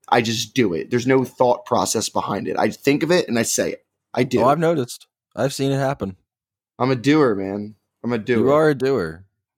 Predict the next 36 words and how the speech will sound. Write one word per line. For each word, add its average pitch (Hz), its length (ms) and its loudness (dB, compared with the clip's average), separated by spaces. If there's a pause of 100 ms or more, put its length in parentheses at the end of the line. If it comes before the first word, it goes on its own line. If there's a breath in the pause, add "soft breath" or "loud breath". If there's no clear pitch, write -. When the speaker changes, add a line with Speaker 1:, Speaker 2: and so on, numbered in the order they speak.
(400)
Speaker 2:
That 107 220 0
I, 113 100 0
I 95 140 -2
will 117 120 -2
agree 135 180 -4
on 113 140 -2
that. 80 180 -2
You 107 160 -4
are. 87 300 -2
You 95 120 -2
are 98 100 0
definitely, 113 520 0
definitely 95 480 -2
a 87 220 -4
doer. 76 600 -8 (280 loud breath)
I 147 140 4
also 170 260 2
wanna 135 180 4
bring 110 240 0
this 101 180 -4
up. 82 240 -6 (280 soft breath)
So, 113 460 0 (1200 soft breath)
what 135 320 -2
the 247 120 4
fuck - 540 0
did 110 200 -2
you 107 140 2
do 85 460 0 (560)
when 104 260 2
we 107 120 4
were 104 200 4
FaceTiming 90 640 0
before 82 240 0
we 85 80 0
started 80 360 0
this? - 340 -8